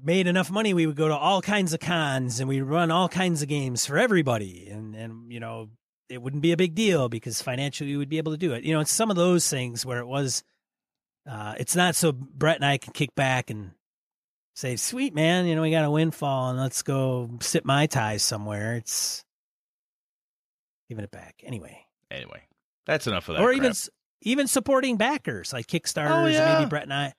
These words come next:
Speaker 1: Brett and I say, "Hey, you know, we know this person. They're creating something. We should kick 'em a few bucks or whatever." I don't know what that looks like.
Speaker 2: That's a damn good idea.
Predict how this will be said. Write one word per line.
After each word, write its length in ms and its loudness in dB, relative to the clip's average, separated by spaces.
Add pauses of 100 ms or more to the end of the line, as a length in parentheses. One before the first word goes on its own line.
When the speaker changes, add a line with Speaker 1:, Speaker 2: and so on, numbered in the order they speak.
(380)
Speaker 1:
Brett 140 2
and 100 -2
I 140 4
say, 200 0
"Hey, 220 6
you 100 6
know, 180 4
we 120 4
know 200 4
this 180 2
person. 340 -4
They're 140 -2
creating 340 0
something. 300 -4
We 80 -2
should 260 -6
kick 180 -6
'em 100 -8
a 40 -8
few 180 -6
bucks 500 -8
or 120 -16
whatever." 300 -12
I 100 0
don't 140 0
know 80 -8
what 140 -16
that 160 -20
looks 220 -14
like. 60 -20
Speaker 2:
That's 160 -14
a 40 -20
damn 180 -8
good 120 -10
idea. 220 -16